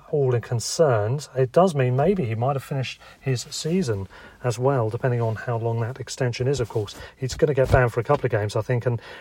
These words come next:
any more, of course. There's only one more match left this season, so we may have seen the last of him for this year, maybe even for good, who knows. But switching back to the other news, Albion are safe, and it's great to hear. Now, the Argus has carried a report,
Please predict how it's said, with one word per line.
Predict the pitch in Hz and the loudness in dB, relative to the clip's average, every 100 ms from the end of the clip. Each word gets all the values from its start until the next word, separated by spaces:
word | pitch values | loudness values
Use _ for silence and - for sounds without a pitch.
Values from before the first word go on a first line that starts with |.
| - - - | -20 -20 -2
any | 147 127 | 2 4
more, | 127 120 | 6 4
of | 104 | 2
course. | - 127 - | -2 -4 -4
There's | - 120 | -2 0
only | 123 | 0
one | 113 117 | 0 0
more | 117 | 0
match | 117 127 - | -2 -4 -4
left | 117 - | -6 -4
this | 120 | -6
season, | - 127 107 101 | -2 -2 -2 -6
so | - 113 - - - | -4 -6 -6 -16 -6
we | 135 | -2
may | 127 170 | 2 4
have | 160 | 4
seen | - 143 | 2 0
the | 139 | 2
last | 147 143 - | 2 0 -2
of | 131 | -2
him | 139 | -2
for | 131 135 | -2 -2
this | 135 - | -2 0
year, | 147 175 - - _ _ | 0 0 -2 -20 _ _
maybe | 117 113 113 | -4 -4 -2
even | 127 143 156 135 - | -2 -2 -4 -4 -10
for | - 147 | -10 0
good, | 147 196 | 6 6
who | - 139 127 | 6 4 4
knows. | 139 110 95 - _ _ _ _ _ _ _ _ - - | 4 2 -2 -8 _ _ _ _ _ _ _ _ -20 -8
But | 143 | -6
switching | - 202 - 170 | 0 0 2 4
back | 175 165 | 4 2
to | 165 | -2
the | 143 | 2
other | 151 143 | 4 4
news, | 135 131 127 | 4 2 0
Albion | 143 165 180 156 | 2 4 4 4
are | 120 | 0
safe, | - 117 113 - - - - | 0 2 0 -4 -20 -20 -4
and | 127 | -2
it's | 127 - | 0 -2
great | - 147 139 | 2 4 2
to | - - 127 | -2 -4 0
hear. | 139 120 104 - - - | 2 2 0 -6 -12 0
Now, | 139 139 | 2 2
the | 139 | 2
Argus | 170 190 180 131 | 6 6 6 2
has | 127 | 0
carried | - 156 139 | -4 0 2
a | 123 | 2
report, | 120 - 147 160 | 0 2 2 2